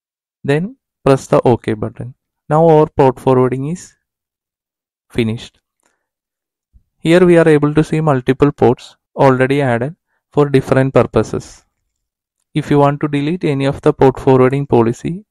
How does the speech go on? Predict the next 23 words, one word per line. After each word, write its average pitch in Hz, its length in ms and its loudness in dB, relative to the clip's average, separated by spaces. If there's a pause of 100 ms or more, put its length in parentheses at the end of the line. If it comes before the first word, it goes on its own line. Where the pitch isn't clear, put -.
we 135 140 -6
can 139 260 -6
press 139 300 -2
the 170 320 -2
delete 123 360 -6
button 113 360 -4 (580)
on 147 120 0
the 147 100 0
corresponding 131 720 -2
policy. 120 480 -2 (580)
If 151 180 -2
you 143 100 4
want 139 220 0
to 151 40 -4
disable 139 640 -2
completely 139 680 -2
the 143 140 -2
port 127 300 0
forwarding, 123 500 -4 (160)
we 131 140 -4
can 131 240 -4
disable 123 440 -2
the 170 220 -6